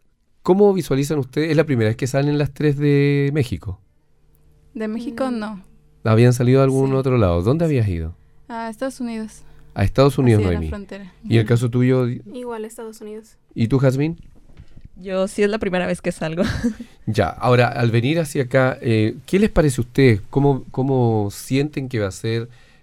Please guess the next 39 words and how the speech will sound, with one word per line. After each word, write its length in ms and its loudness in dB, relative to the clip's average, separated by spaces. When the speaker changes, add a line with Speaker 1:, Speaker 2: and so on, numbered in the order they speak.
Speaker 1:
este 880 -2
cambio 420 0
cultural? 520 0
Porque 480 0
una 420 -2
persona, 640 0
no 60 -6
solamente 340 0
un 60 0
estudiante, 440 2
cuando 360 -2
emigra 460 2
a 80 2
otro 280 -2
país 420 0
a 400 -2
hacer 320 0
una 160 0
pasantía, 520 2
por 120 0
ejemplo, 500 -2
no 220 2
solo 240 4
va 200 6
a 40 8
aprender 760 0
de 160 -4
lo 80 -2
que 80 -2
es 60 0
una 120 0
materia 260 0
específica, 520 -2
eh, 380 -4
está 220 -6
comprobado 600 0
que 140 -6
la 80 -2
interrelación 960 -4